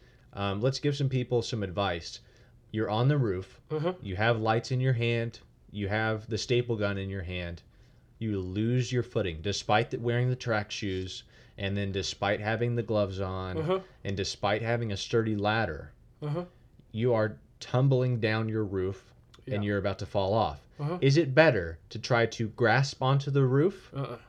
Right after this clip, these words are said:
Speaker 1: or just kind of ball up, let gravity do its thing, and fall onto the ground?
Speaker 2: Yeah, tuck and roll, baby.
Speaker 1: Tuck and roll.
Speaker 2: Tuck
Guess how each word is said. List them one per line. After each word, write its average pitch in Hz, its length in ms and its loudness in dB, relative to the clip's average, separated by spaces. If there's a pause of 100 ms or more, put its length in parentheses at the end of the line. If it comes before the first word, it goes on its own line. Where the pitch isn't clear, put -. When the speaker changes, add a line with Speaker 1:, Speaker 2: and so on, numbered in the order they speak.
(380)
Speaker 1:
or 113 220 6
just 131 280 2
kind 139 180 2
of 87 180 -4
ball 120 320 8
up, - 280 2 (460)
let 101 240 2
gravity 113 400 2
do 107 300 0
its - 400 -4
thing, 92 440 2 (380)
and 104 220 -2
fall 120 520 6
onto 101 680 -4 (360)
the 101 120 -4
ground? 92 500 -6
Speaker 2:
Yeah, 123 100 -6 (140)
tuck 160 180 -2
and 165 100 2
roll, 139 140 2
baby. 123 240 -8
Speaker 1:
Tuck 120 280 2
and 113 140 -2
roll. 92 160 -4
Speaker 2:
Tuck 165 320 -4